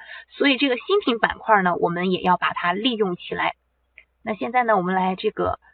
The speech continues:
速卖通的后台一起来看一下新品板块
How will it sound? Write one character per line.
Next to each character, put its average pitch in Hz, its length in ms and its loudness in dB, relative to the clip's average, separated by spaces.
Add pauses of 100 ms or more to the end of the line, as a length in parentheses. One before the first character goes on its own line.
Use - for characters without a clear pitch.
(200)
速 - 160 -8
卖 254 100 2
通 294 140 -4
的 262 80 0
后 233 220 0
台 - 180 -2
一 202 140 -4
起 - 120 -10
来 180 140 0
看 226 240 -2
一 - 20 -4
下 - 200 -2 (200)
新 285 140 -6
品 185 260 -2
板 185 220 4
块 - 220 -2